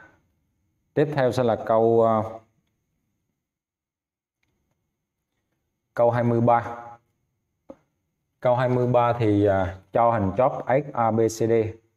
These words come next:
có x, mặt phẳng S A B và mặt phẳng S A D cùng vuông góc với mặt phẳng A B C D.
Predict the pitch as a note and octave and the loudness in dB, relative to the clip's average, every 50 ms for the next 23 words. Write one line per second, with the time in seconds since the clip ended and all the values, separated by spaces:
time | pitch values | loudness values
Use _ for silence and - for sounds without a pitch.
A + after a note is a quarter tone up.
0 | _ - A#2 A#2 - - C#3 C#3+ - - _ _ _ _ _ - G2 G2 - - | _ -4 -2 -2 0 0 -2 -4 -4 -10 _ _ _ _ _ -12 -12 -10 -6 -6
1 | G#2 A#2 C3 C3 B2+ A#2+ A#2+ A#2 A#2 G#2+ A2 - - _ _ _ _ _ _ _ | -4 -2 0 0 0 0 0 0 0 -2 -4 -10 -16 _ _ _ _ _ _ _
2 | _ _ _ - G#2+ G#2+ G2+ G2+ F#2+ F#2 F#2+ - G2 G#2 A2 A#2 B2 C3 B2 A#2+ | _ _ _ -4 -2 -2 0 0 -2 -4 -4 -4 -4 -2 -2 -2 0 0 0 0
3 | A#2 A2+ A2 A2+ - - A#2+ A2 G#2+ G2+ G2 F#2+ F#2 G#2+ A2+ A2+ A2 G#2+ A#2+ C3 | 0 0 -2 -4 -4 -4 -2 -2 0 -2 -2 -2 -2 -2 -2 -2 0 0 -2 -2
4 | C3+ - - C3+ A2 F#2+ F2+ F#2 - - F#2+ F#2+ A#2+ C3 - A2 A2 A#2 A2+ G#2 | -2 -2 -4 -2 -2 -2 -6 -8 -8 -8 -6 -6 -6 -4 -4 -2 0 0 0 0
5 | - - A2+ | 0 0 0